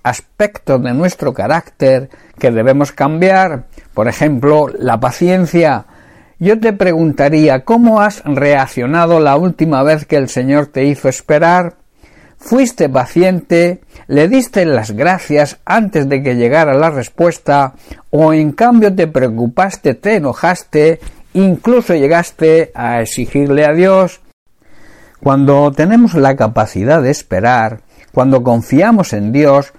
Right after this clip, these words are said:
nuestra fe es probada. La espera prueba nuestra fe. ¿Creemos realmente que Dios puede hacer todo lo que nos ha prometido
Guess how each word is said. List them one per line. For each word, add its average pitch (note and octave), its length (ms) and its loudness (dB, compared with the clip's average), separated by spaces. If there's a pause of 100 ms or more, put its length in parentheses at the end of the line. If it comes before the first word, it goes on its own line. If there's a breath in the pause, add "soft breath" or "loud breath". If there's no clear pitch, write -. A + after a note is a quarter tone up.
(240 soft breath)
nuestra E3+ 500 -2
fe C#3+ 580 -2
es C3 220 -4
probada. E3 720 0 (340 soft breath)
La A#2+ 160 0
espera D3+ 720 0 (340)
prueba C#3+ 460 2
nuestra D3 380 0
fe. F#3+ 420 0 (500 soft breath)
¿Creemos G#3+ 500 2
realmente C#3+ 680 2
que C3 120 -2
Dios D3+ 220 -2
puede C#3 280 0
hacer C3+ 520 0 (380 soft breath)
todo G#3+ 300 2
lo D3+ 140 2
que C#3+ 100 0
nos C3 180 -2
ha D#3+ 120 0
prometido B2 880 0